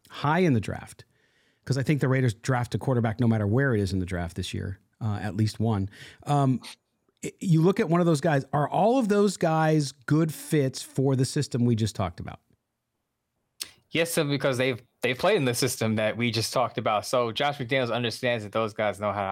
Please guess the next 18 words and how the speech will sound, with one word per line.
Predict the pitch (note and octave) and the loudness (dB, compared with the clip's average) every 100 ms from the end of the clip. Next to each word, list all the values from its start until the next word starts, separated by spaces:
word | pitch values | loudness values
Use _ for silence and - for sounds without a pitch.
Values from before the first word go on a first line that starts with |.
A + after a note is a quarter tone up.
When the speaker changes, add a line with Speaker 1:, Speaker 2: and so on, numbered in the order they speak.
| F#2+ | -2
Speaker 2:
operate | G#2+ G#2+ G#2+ G2 G2 - _ _ _ - | -2 -4 -4 -4 -6 -14 _ _ _ -6
at | A2+ | -6
a | |
certain | A2 C3+ G#2+ A2+ | -2 -4 -2 -2
level | A2+ G#2 G#2 - _ _ _ _ - | -2 -2 -8 -12 _ _ _ _ -8
in | D3 C#3+ | -6 -4
his | C#3 A2+ | -4 -2
offense. | B2 C#3+ C#3 A#2+ F#2+ - | 0 0 -4 -8 -8 -6
So | C#3+ B2+ A2+ - - _ _ | 0 0 -2 -10 -20 _ _
y-, | D3 D3 | -14 -6
you | E3 | -2
ran | E3 A3+ A3 | 0 2 2
down | F#3+ F3 | 0 0
the | C#3 | -2
names, | B2 A#2 A2 | -4 -4 -4
and | B2+ C3 - _ | -4 -6 -18 _
we | - G3 | -4 0
won't | G3+ F3 | 0 0